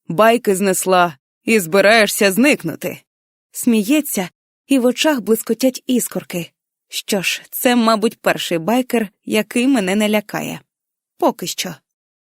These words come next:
"Що там, Рік?" Чую голоси, обертаюсь і застигаю від страху. Компанія з п'яти чоловіків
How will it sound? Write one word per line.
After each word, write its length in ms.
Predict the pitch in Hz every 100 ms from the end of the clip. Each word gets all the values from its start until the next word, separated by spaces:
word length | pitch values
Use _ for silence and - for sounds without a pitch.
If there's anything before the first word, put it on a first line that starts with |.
| _ _
"Що 420 | - - 320 240
там, 240 | - 170 185
Рік?" 440 | 262 170 - - _ _ _ _ _
Чую 260 | - 285 233
голоси, 600 | 226 208 190 - 294 - _
обертаюсь 800 | 294 220 220 - 277 254 - - _ _
і 160 | 320 311
застигаю 680 | 233 - 240 196 254 247 202
від 160 | 202
страху. 460 | - 175 160 - - _ _ _ _
Компанія 540 | - 254 269 311 269 202
з 60 |
п'яти 280 | - 208 269
чоловіків 680 | - 226 196 190 - 285